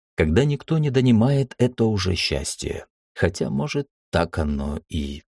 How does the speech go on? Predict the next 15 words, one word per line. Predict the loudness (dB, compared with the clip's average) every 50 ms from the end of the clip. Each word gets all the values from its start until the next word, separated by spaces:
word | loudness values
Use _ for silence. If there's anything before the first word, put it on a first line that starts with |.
| _ _ -4
есть. | -4 -2 -2 -4 -6 -6 -6 -8 -8 -8 -14 _ _ _ _ _ _ _ _ _ _ _ _ _ _ -4
Загудел | 0 0 2 2 2 2 4 2 2 2
зуммер, | 0 0 0 2 2 2
оповещая | 2 2 2 2 2 2 2 2 2 2
о | 2
входящем | 2 0 0 0 0 0 -2 -4 -4
сообщении. | -4 -6 -6 -6 -6 -6 -6 -6 -6 -6 -8 -10 -12 -14 _ _ _ _ _ _ -2
Это | 0 2 0
оказался | 0 0 0 0 2 2 0 0 0 0
банан, | 0 0 0 0 0 0 0 0 0
который | 0 -2 -2 0 0 0
сообщал, | 0 0 -2 0 0 0 0 0 -2
что | -4 -4 -2 -2
все | -2 -2 -2 -4 -2
готово. | -2 -4 -4 -4 -4 -4 -2 -4 -4 -6